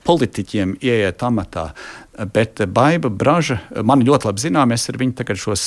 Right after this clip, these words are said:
septiņus, astoņus mēnešus esmu cieši strādājis. Viņa ir bijusi vēstniece bez konkrēta portfeļa. Es ar viņu cieši esmu, e,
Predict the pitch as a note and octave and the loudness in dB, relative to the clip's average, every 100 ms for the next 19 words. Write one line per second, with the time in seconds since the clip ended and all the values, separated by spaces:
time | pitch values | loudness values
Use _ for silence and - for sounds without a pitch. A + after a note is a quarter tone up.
0 | - - - - G#2 C3 C3 A#2 F#2 - | -6 -2 -2 0 0 2 0 0 0 0
1 | A#2+ C3 G2+ G#2 - - - A#2+ - - | 0 0 -2 -4 -6 -4 2 2 2 0
2 | D3 C#3 A2+ G2 - A#2 G2+ - A2+ F#2 | 2 4 4 2 0 0 0 -2 -2 -2
3 | - C3 - G#2 F#2+ G#2+ A2+ - - C3 | 0 0 0 -2 0 2 2 0 -2 0
4 | C3+ B2+ G2 - C#3+ - A#2 G#2 - A2+ | 2 0 -2 0 0 0 -2 -2 -2 0
5 | A#2 F#2+ - B2+ A2 A#2 G#2+ - A#2 - | 0 -2 -2 -2 -2 -2 -2 -2 -4 -6
6 | - - F2+ | -16 -4 0